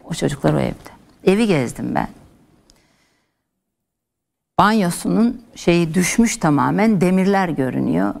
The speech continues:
Bana dedi ki, "Abla ben bu şey bizim üzerimize yıkılacak diye korkuyorum." Ee, yatak odası korkunç. Yani şeyinde, e, rutubeti görüyorsunuz. "Ne pişirdin?" dedim.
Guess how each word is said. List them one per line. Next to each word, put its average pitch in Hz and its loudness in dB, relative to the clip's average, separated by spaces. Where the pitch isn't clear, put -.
Bana 185 2
dedi 175 0
ki, 147 -2
"Abla 160 -2
ben 170 0
bu - -4
şey 180 -2
bizim 165 -2
üzerimize 165 0
yıkılacak 151 -2
diye - -4
korkuyorum." - -10
Ee, - 0
yatak 165 0
odası 165 0
korkunç. - -4
Yani 123 2
şeyinde, 139 2
e, 143 -2
rutubeti 160 0
görüyorsunuz. 120 -6
"Ne 262 6
pişirdin?" 151 -2
dedim. 185 -4